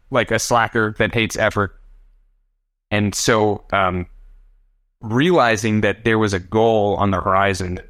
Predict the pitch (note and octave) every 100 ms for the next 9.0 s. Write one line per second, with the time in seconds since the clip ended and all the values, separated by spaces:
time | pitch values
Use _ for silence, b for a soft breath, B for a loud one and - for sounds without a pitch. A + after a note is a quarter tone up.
0 | - G#2+ G#2 - A2 G#2 A2 A#2 G#2 F#2
1 | G2+ G#2 F#2 G#2 G#2+ - - - G#2 G2+
2 | F#2+ - F#2+ F2 E2+ - F#2 A2+ G2+ -
3 | - D3 - - - A2+ G#2+ - A2+ G#2+
4 | G2 - b b b - G2+ F#2 G#2+ G2+
5 | G#2 A#2 A2 G#2 - G2+ G2+ A2+ G2+ F2+
6 | - _ _ _ _ - A2+ A2+ B2+ B2
7 | A#2 G#2 F#2 - - - - _ - C#3+
8 | D3 B2+ G#2+ A2+ G2 - A#2+ G#2 F#2 -